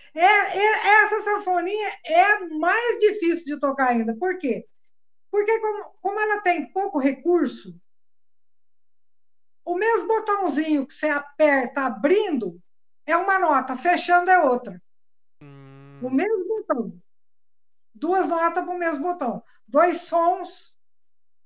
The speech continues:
Speaker 1: pro mesmo botão.
Speaker 2: Nossa, então é mais complicadinho.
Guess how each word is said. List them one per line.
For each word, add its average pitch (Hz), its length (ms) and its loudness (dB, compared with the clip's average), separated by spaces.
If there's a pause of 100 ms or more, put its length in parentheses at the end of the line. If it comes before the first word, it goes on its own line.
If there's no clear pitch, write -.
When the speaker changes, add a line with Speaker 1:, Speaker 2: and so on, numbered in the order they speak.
(200)
Speaker 1:
pro 285 140 -2
mesmo 294 300 2
botão. 262 460 -6 (1200)
Speaker 2:
Nossa, 123 680 -8
então 104 280 -10
é 117 60 -10
mais 123 160 -12
complicadinho. 143 800 -14